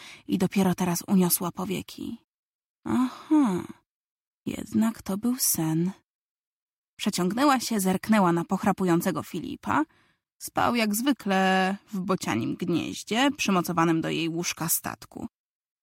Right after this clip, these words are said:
Na kota Pazura, wylegującego się w jej nogach, i wreszcie spojrzała na okno. Było dziwnie niebieskie i błyszczące,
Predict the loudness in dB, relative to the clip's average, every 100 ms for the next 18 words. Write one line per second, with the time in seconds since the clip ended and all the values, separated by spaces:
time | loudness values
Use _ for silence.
0 | _ 2 4 4 0 0 -2 -2 -8 -8
1 | -4 0 2 4 2 4 4 4 2 2
2 | 2 2 4 6 6 6 4 2 -2 _
3 | _ _ -4 0 4 4 2 2 2 2
4 | 0 -4 -2 -2 0 0 -2 -6 -6 -8
5 | -12 -12 -12 -14 _ _ _ _ _ -2
6 | 4 6 6 4 4 4 8 10 10 8
7 | 4 2 0 -2 -4 -6 -6 -8 -20 -2
8 | 4 6 6 4 4 4 4 4 -4 -10